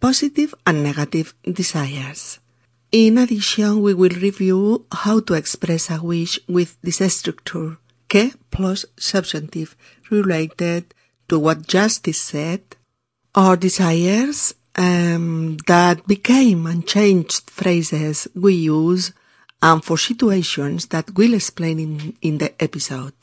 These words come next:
Hola, queridos amigos, y bienvenidos a Español Podcast. Soy Mercedes, hablándoos desde Barcelona, en nuestro episodio número ciento cuarenta y uno, que te zurzan. Estudiamos la expresión de deseos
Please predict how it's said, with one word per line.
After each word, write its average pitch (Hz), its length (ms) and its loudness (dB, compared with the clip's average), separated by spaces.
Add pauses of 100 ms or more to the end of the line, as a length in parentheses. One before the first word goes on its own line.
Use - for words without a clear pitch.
(640)
Hola, 196 460 0 (240)
queridos 156 540 -4
amigos, 156 540 -8 (440)
y 170 80 2
bienvenidos 160 720 0
a 170 80 -2
Español 156 560 -6
Podcast. - 720 -12 (720)
Soy 156 340 0
Mercedes, 240 580 0
hablándoos 180 600 0
desde 165 280 0
Barcelona, 147 800 -4 (300)
en 160 140 2
nuestro 165 280 2
episodio 175 460 2
número 165 320 0
ciento 220 560 2
cuarenta 151 600 0
y 156 120 2
uno, 226 380 0 (260)
que 156 160 0
te - 200 -4
zurzan. 135 800 -2 (360)
Estudiamos 175 960 2
la 160 160 4
expresión 165 720 0
de 175 80 4
deseos 165 560 0